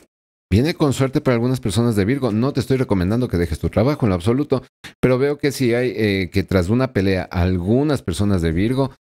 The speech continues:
tras una discusión, tras una pelea fuerte, van a decidir dejar el trabajo. Esa es una decisión muy buena, es un triunfo para ellas, para estas personas. Un triunfo que va a involucrar dinero, naturalmente, hay una liquidación de por medio. Y mira,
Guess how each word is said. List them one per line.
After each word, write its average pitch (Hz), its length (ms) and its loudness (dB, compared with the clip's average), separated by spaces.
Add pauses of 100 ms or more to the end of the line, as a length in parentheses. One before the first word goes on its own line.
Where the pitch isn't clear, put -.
(220)
tras 95 160 4
una 123 240 0
discusión, 95 600 0
tras 85 160 0
una 104 220 -2
pelea 90 260 0
fuerte, 120 340 0
van 92 140 2
a 90 60 0
decidir 90 340 -2
dejar 90 260 0
el 85 100 -2
trabajo. 117 460 0
Esa 98 180 -2
es 98 60 -2
una 98 160 0
decisión 90 380 -2
muy 87 180 2
buena, 117 340 0
es 85 140 -2
un 90 100 0
triunfo 104 320 -2
para 82 280 0
ellas, 135 320 -2 (340)
para 90 140 4
estas 101 180 -2
personas. 131 580 0 (380)
Un 123 200 2
triunfo 131 340 0
que 117 120 2
va 101 100 0
a - 20 0
involucrar 98 460 0
dinero, 87 340 0
naturalmente, 107 760 0
hay 92 120 0
una 82 160 0
liquidación 82 500 0
de 82 60 0
por - 180 -2
medio. 135 320 0 (340)
Y 101 120 4
mira, 110 420 0